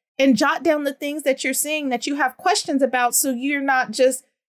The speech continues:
getting into the office and letting nerves get a hold of you, but you can speak intelligently to this list of, like, "This is what I'm seeing and this is what I'm seeing it. Like, is this normal? Can you help tool me up and let me know if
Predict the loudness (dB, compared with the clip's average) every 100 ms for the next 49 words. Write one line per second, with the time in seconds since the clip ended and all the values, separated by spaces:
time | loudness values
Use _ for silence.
0 | 0 2 2 0 0 2 2 2 2 2
1 | 2 2 2 2 2 2 2 2 2 4
2 | 4 4 2 2 4 4 2 _ _ 0
3 | 2 2 2 -2 -2 -2 -2 2 2 2
4 | -2 -6 -6 -6 0 0 0 -2 -2 -2
5 | -4 0 0 2 0 0 0 0 0 0
6 | 0 -2 0 0 0 0 -2 -2 -2 -2
7 | -4 -2 0 0 0 -2 -2 2 2 2
8 | -2 -2 2 4 4 0 -2 0 2 2
9 | -2 -4 -6 -6 0 0 0 -20 _ 0
10 | 6 6 6 4 0 2 2 2 -2 _
11 | _ 2 4 4 2 0 -2 4 4 4